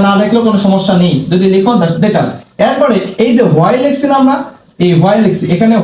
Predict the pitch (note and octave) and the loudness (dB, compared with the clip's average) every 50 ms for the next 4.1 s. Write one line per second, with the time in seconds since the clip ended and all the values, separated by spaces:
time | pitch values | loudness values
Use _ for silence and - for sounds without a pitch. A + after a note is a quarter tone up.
0 | C#3 C3+ C#3 D3+ D#3+ D#3 D3 C#3+ C3 B2+ C#3+ C3 C3 C3 F3 F3 F3 - - E3+ | 0 0 0 2 2 0 0 0 0 0 0 0 0 2 2 2 2 2 0 0
1 | D#3+ F3+ E3 D#3 D3+ C#3 B2+ B2+ - - - - - D#3 D3+ E3 E3 - F#3 E3+ | 0 0 0 0 0 0 -2 -4 -4 -6 -10 -6 -2 0 0 0 0 0 0 0
2 | E3+ F3 G#3+ G3+ A3 - G#3+ G#3 F#3+ F3+ F#3+ F3 E3+ E3 E3 E3 G#3+ C4 - - | 0 0 0 0 2 2 2 2 2 2 0 0 0 0 0 0 0 -2 -2 -6
3 | - - - - - - E3 E3 - F#3+ F#3+ F3 D#3+ D#3 D#3+ D#3+ D#3+ F#3+ G3+ A3+ | -10 -16 -14 -8 -6 -2 -2 -2 0 0 0 0 0 0 0 0 0 2 2 2
4 | A3+ | 2